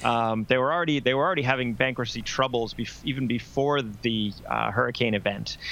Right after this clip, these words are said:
and they, they really, the only reason why they're still being able to do these, this is the second contract they've had with, with Cobra,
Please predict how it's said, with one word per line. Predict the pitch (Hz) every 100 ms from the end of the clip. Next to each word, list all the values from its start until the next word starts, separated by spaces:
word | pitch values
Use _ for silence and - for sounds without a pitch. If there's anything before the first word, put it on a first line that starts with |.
| - - -
and | 123 120 110 110 110 101 - - - - -
they, | 123 113 107 107 107 - -
they | 117 107 - - - - -
really, | 131 135 123 110 - - - -
the | 160
only | 160 151
reason | 143 127
why | 120 120
they're | 113
still | - 131 117
being | 113 113 110
able | 104
to | 101
do | 101 147
these, | 120
this | 113 120
is | 143
the | 110
second | - 160 131 113
contract | 113 113 107 101
they've | - 101
had | 107 107
with, | 101 -
with | 110 -
Cobra, | 113 110 104 107